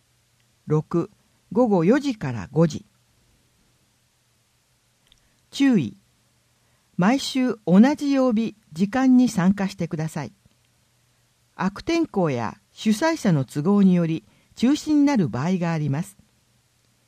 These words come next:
スクール中の怪我については一切責任を負えません。スクール中は一般の人はスケートボード場を利用できません。中央体育館、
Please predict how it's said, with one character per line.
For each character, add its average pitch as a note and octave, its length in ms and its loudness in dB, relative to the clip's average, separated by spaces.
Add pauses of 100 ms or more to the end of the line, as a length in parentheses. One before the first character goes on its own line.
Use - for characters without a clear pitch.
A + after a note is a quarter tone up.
(380)
ス - 140 -14
ク E4 120 2
ー E4 100 6
ル D#4+ 120 2
中 D#4 240 0
の D4+ 120 2
怪 C#4 160 -6
我 D#4 120 -2
に G#3 160 4
つ - 140 -4
い G3+ 80 2
て C3+ 120 -6
は A#2+ 240 -8 (160)
一 C4 100 -4
切 F3+ 300 -4
責 F#3 320 -4
任 A#3 300 8
を G#3+ 160 2
負 C#3 140 0
え F#3+ 60 4
ま F#3+ 140 4
せ F3+ 180 -4
ん。 - 120 -6 (1300)
ス - 160 -20
ク C4 120 0
ー C4 100 4
ル B3+ 100 2
中 A3+ 260 -2
は G#3 260 0 (240)
一 E3+ 120 -4 (120)
般 C#4+ 140 0
の C#4 140 4
人 C4 260 -4
は B2 280 -4
ス - 140 -20
ケ D4 160 -2
ー - 40 -6
ト D4 120 -2
ボ C#4+ 180 2
ー C4+ 40 -2
ド C4+ 120 -2
場 B3 300 0
を - 120 -4
利 C3 140 -4
用 A3 240 2
で C3 120 -8
き - 120 0
ま F#3+ 140 6
せ F3+ 160 -2
ん。 - 120 -4 (1300)
中 C4+ 260 4
央 D4 220 2
体 A#3+ 240 -2
育 - 200 -14
館、 G#3+ 280 -6